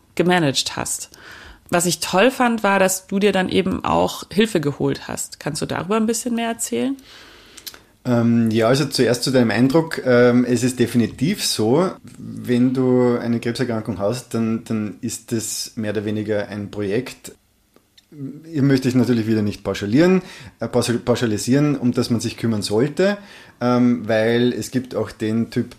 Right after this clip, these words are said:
Speaker 2: Patientin, die einfach die ÄrztInnen alles machen lässt. Aber es, es ergibt schon Sinn, sich darum zu kümmern und ich würde mal sagen, die Krankheit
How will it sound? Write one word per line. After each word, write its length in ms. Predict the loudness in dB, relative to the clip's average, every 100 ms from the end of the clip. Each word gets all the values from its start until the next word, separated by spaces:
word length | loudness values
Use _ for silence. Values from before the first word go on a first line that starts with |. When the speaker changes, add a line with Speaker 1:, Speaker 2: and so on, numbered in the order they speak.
| -8
Speaker 2:
Patientin, 960 | -8 -4 -4 -4 -8 -6 0 2 0 -4 -16 -8
die 120 | -6
einfach 340 | -4 -6 -8 -10 -14 -20 -18 -14 -8
die 80 | -4
ÄrztInnen 480 | -4 -4 0 2 2
alles 240 | 0 -2
machen 240 | -2 -2 -2
lässt. 320 | -2 -2 -10 -20 -20 -20 -12 0
Aber 840 | 2 4 4 4 6 6 4 0 -6
es, 460 | -4 -4 -4 -6 -6
es 120 | -2
ergibt 260 | -2 -2 -2
schon 140 | 0
Sinn, 320 | 0 4 4 4
sich 240 | 0 -2
darum 240 | -2 -2
zu 100 | -4
kümmern 540 | -4 0 4 4 4 2
und 640 | -2 -2 2 4 2 0 -12 -16
ich 260 | -14 -14 -16 -20 -20 -20 -16
würde 180 | -8 -4
mal 140 | -4
sagen, 240 | -2 -2 -2
die 100 | -4
Krankheit 600 | -4 -4 0 2 2